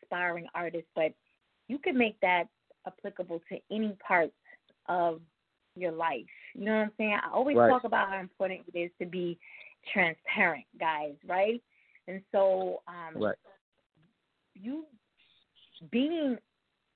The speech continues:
Speaker 1: you, nobody could be you better than you, you know? And so,
Speaker 2: Right.
Speaker 1: um, sometimes you have to step out of your comfort zone, um, to get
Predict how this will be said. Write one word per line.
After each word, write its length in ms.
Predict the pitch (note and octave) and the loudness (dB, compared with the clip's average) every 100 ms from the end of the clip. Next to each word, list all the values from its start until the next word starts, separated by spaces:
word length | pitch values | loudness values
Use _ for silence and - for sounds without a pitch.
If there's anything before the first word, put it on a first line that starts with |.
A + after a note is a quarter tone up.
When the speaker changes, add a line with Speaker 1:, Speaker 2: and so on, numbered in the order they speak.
| _ _ _ _ _ _ _ _ | _ _ _ _ _ _ _ _
Speaker 1:
you, 460 | G#3+ G3 C4 G3 D3+ F3+ _ _ _ _ _ _ _ - | -2 2 4 2 -2 -10 _ _ _ _ _ _ _ -2
nobody 360 | A#3+ D4+ D4+ | 2 2 0
could 180 | - A3+ | -6 -12
be 240 | A3+ A3 G3 | -12 -12 -10
you 400 | G#3+ D#3+ D#3 F3+ _ _ _ | -10 -10 -12 -20 _ _ _
better 300 | F#3 F#3+ G3 | -4 0 0
than 240 | F#3+ G3 G3+ | 0 -4 -4
you, 260 | G3+ C#3+ - _ _ _ _ _ | -4 -4 -8 _ _ _ _ _
you 140 | G#3 G3+ | -4 2
know? 320 | G#3 A3+ A3 - | 4 4 2 -4
And 120 | G#3 G#3+ - | -12 -8 0
so, 460 | G#3 G3+ G3 F#3+ - | 4 4 0 -6 -10
Speaker 2:
Right. 240 | F#3 F#3+ F#3+ | -12 -10 -8
Speaker 1:
um, 200 | F#3 - _ _ - | -8 -12 _ _ -8
sometimes 380 | C4+ C#4+ C#4 B3 | -8 -6 -6 -4
you 100 | C#4 | -6
have 140 | B3+ | -6
to 120 | A3 - | -10 -4
step 220 | G#3+ G#3+ | -2 0
out 180 | F#3+ G#3 | 2 4
of 120 | G#3+ F3+ _ _ _ | 2 -2 _ _ _
your 120 | G3 F#3+ | -4 -2
comfort 500 | - G#3+ G#3+ G#3+ F3 | -2 -6 -4 -4 -2
zone, 400 | G3+ G#3 G#3+ A#3 - _ _ _ _ | 0 0 -2 -8 -14 _ _ _ _
um, 460 | F3 E3+ E3+ F3+ - - _ _ - - - | -8 -4 -4 -4 -6 -12 _ _ -20 -16 -2
to 340 | A#3+ G#3 F#3+ E3 _ _ _ - D3+ | 0 0 -4 -8 _ _ _ -14 -2
get 260 | A3 C4+ | 0 0